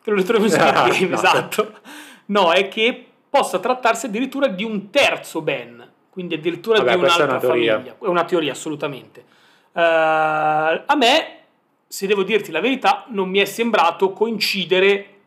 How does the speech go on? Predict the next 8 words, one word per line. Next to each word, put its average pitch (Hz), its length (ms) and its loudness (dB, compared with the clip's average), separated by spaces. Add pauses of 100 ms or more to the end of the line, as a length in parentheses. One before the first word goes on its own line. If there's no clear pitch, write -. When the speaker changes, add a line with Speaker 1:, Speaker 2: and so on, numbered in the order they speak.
(140)
Speaker 1:
con 185 120 0
il 175 100 -2
personaggio 170 1000 -2
di 151 160 -10
Ben 196 680 0
della 165 240 0
Sparrow 135 440 -6
Academy. 113 540 -14